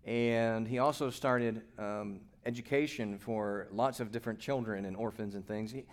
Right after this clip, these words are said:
it's said that he's had over ten thousand, he was able to help serve over ten thousand orphans in his lifetime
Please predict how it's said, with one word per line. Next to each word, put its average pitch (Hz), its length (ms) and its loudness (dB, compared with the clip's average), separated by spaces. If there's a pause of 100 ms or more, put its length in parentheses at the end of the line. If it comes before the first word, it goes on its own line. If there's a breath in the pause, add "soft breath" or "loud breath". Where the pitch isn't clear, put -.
(220 loud breath)
it's 135 140 0
said 185 200 6
that 156 100 6
he's 139 300 0
had 135 200 2
over 120 160 2
ten 175 240 -2
thousand, 131 560 0
he 131 80 -4
was 123 180 -2
able 151 180 0
to 117 200 -2
help 139 280 0
serve 135 440 2
over 117 160 0
ten 165 240 -4
thousand 143 300 -4
orphans 120 380 -2
in 95 80 -4
his 87 140 -8
lifetime 85 420 -10